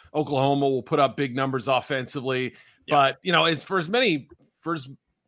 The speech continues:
Speaker 1: you know, as much of a mess as they had last year as a team, you know, he was very consistent for them, catching passes and producing pretty regularly.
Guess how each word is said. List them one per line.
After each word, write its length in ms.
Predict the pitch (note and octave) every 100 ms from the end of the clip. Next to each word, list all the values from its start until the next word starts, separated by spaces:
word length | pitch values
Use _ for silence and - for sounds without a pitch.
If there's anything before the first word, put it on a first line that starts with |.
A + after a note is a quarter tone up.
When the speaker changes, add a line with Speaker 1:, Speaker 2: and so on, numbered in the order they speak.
| _
Speaker 1:
you 100 | F3
know, 100 | C#3
as 100 | B2+
much 200 | A#2+ F#3
of 60 | D3
a 80 | B2
mess 320 | B2 C#3+ -
as 80 | A#2+
they 140 | A#2
had 260 | A2 A#2 A#2
last 400 | G#2+ G#2+ - -
year 320 | A2 G#2 G2+
as 160 | B2 G#2+
a 60 |
team, 540 | G#2 - F#3 D#3 B2+ A2 - _ _ _
you 80 | -
know, 80 | E3
he 160 | D3 G#3
was 160 | D3
very 240 | B2+ D#3 D#3+
consistent 580 | D#3 C3+ D#3+ - C#3+
for 100 | A#2+
them, 220 | A2+ G#2+ G2+
catching 340 | C3+ - A#2+
passes 460 | C3+ A#2+ A#2 A#2+ A2+
and 120 | A2
producing 540 | C3 B2 A#2 B2+ B2
pretty 240 | - B2+ A#2+
regularly. 720 | A#2 A2+ A#2+ A#2 A#2 A2+